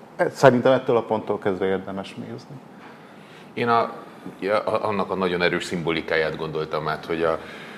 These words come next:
Speaker 2: jobboldali újságírók egy transzparens mögött békemenetnek hívva vonulnak azért, hogy egy párt hatalmon maradjon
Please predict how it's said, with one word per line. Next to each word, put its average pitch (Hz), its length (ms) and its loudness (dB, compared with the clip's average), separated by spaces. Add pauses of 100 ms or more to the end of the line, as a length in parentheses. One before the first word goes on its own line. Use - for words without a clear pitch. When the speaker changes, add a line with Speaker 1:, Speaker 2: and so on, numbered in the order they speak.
(240)
Speaker 2:
jobboldali 87 840 6
újságírók 101 920 4
egy 85 100 -2
transzparens 95 640 0
mögött 90 440 -2 (140)
békemenetnek 80 880 0 (420)
hívva 85 460 2
vonulnak 82 560 2
azért, 82 280 0
hogy 82 100 -2
egy 76 160 -2
párt 80 260 2
hatalmon 80 480 2
maradjon 82 600 0